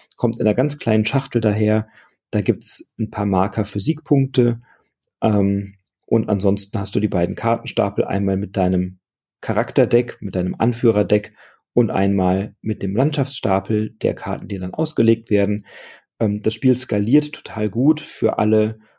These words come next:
unterschiedlichen Anzahlen von Leuten. Bei zwei Leuten liegen dann eben zwei Karten verdeckt da, bei fünf Leuten fünf. Also auch das überhaupt kein Problem. Mein persönlicher Sweet Spot ist so bei drei bis vier. Ähm, dann geht's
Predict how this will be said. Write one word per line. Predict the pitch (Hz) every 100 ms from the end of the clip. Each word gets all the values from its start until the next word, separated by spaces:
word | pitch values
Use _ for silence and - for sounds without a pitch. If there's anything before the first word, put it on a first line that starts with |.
| _
unterschiedlichen | - 139 117 - - 110 -
Anzahlen | 107 139 - 113 110 107
von | - 101
Leuten. | 127 135 135 135 127 -
Bei | 104
zwei | - - 104
Leuten | 107 110 -
liegen | 104 104
dann | 104 92
eben | 92 92
zwei | - 127
Karten | 143 127 -
verdeckt | 113 110 98 104 -
da, | 101
bei | 98 95
fünf | - 107 -
Leuten | 95 92 92 107
fünf. | - 175 180 180 -
Also | - 104 107 110 - - - _ _
auch | - -
das | 120 117 - -
überhaupt | 120 110 104
kein | - 104
Problem. | - 98 113 131 143 143 _ _ _
Mein | 113 147 151
persönlicher | 120 113 120 117
Sweet | - 127 131
Spot | - 113
ist | -
so | 113
bei | 98
drei | 95 92 104
bis | 98 -
vier. | - - 170 202 208 - - _ _ _ -
Ähm, | 113 113 113 117 120 135 _
dann | - 107 107 104
geht's | - 107 -